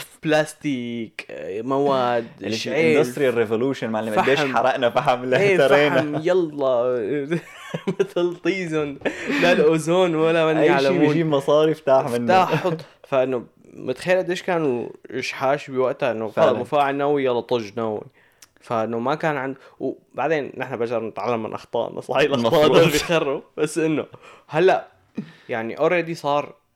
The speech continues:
Speaker 2: في مخططات لمفاعلات غير المفاعلات الموجودة، مفاعلات بعد أصغر وأرخص، ورح نحكي عنهم إنه هن
Speaker 1: مم.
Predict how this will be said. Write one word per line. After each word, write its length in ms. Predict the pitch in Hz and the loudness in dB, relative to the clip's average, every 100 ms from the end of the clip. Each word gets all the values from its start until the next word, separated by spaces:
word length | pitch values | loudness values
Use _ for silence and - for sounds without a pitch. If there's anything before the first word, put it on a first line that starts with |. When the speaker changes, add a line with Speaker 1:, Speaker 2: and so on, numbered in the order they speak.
| _ | _
Speaker 2:
في 140 | 151 | -4
مخططات 680 | 143 - 127 123 117 135 139 | -4 -4 -10 -10 -4 -4 -2
لمفاعلات 960 | 117 117 120 120 110 117 120 143 - _ - | -6 -6 -4 -2 0 0 0 -2 -4 _ -4
غير 200 | 143 208 | 0 2
المفاعلات 500 | 190 147 139 139 139 | 0 0 2 2 -2
الموجودة، 360 | 120 117 123 | -6 -6 -6
مفاعلات 480 | 110 110 123 127 156 | -8 -4 -2 0 -2
بعد 260 | 139 131 131 | -2 -4 -2
أصغر 420 | 156 151 139 123 | -4 -4 -4 -4
وأرخص، 500 | 87 147 - 131 - | -2 -4 -6 -14 -10
ورح 240 | 92 131 | -6 -6
نحكي 260 | 147 160 135 | -8 -8 -4
عنهم 280 | 117 117 95 | -4 -4 -6
إنه 140 | 107 | -6
هن 220 | 113 123 | -4 -4
Speaker 1:
مم. 80 | 113 | -6